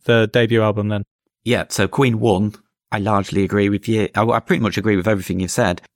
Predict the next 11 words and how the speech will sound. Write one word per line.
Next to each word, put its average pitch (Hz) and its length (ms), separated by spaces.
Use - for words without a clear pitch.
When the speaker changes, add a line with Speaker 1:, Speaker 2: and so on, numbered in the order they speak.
Speaker 2:
Um, 101 380
do - 100
think, 98 260
you 107 100
know, 95 100
the - 120
Queen 107 320
elements 92 680
are 101 220
largely 98 640
there. 107 460